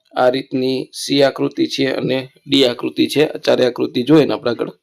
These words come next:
જવાબ લખીએ. તો પેલું એ આકૃતિ છે, એની પરિમિતિ સોળ સેમી થાય અને એનું ક્ષેત્રફળ સોળ ચોરસ સેમી એટલે કે ચોરસ છે, થશે.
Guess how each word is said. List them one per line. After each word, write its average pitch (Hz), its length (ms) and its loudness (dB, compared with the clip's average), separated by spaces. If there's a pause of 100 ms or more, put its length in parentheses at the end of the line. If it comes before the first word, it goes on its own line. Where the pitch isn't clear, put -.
જવાબ 117 260 -2
લખીએ. 135 360 0 (1600)
તો 151 100 4 (840)
પેલું 156 320 4 (180)
એ 147 160 2
આકૃતિ 151 460 2
છે, 139 160 2
એની 131 140 2
પરિમિતિ 143 500 4
સોળ 151 260 4
સેમી 151 300 4
થાય 156 220 0 (420)
અને 135 140 0
એનું 135 140 0
ક્ષેત્રફળ 135 540 0 (500)
સોળ 151 320 2
ચોરસ 139 320 0
સેમી 135 240 0
એટલે 131 160 -4
કે 180 160 0
ચોરસ 139 420 2
છે, - 160 -8 (300)
થશે. - 300 -4